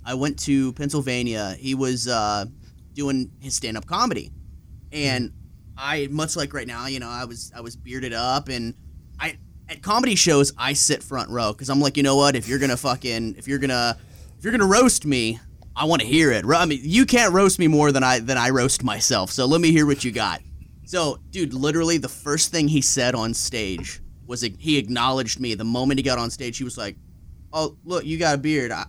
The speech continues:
I got a beard too. We're, we're beardos." And he dapped me up, and then he started his show. And I was like,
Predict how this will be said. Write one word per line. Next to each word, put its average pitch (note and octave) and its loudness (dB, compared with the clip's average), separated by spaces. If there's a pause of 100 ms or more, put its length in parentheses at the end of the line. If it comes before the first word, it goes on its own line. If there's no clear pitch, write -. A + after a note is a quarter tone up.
I C3+ -8
got C3+ -2
a B2+ -4
beard B2 -4
too. A#2+ -6 (180)
We're, A#2+ -16 (140)
we're B2 -6
beardos." G#2+ 0
And A2+ -6
he B2+ 0
dapped C3 -2
me C#3 4
up, C3 0
and C3 -2
then C#3 0
he C3+ 0
started C#3 -4
his B2+ -6
show. A#2+ -4
And A#2 -8
I - -8
was D3 -4
like, C#3+ -2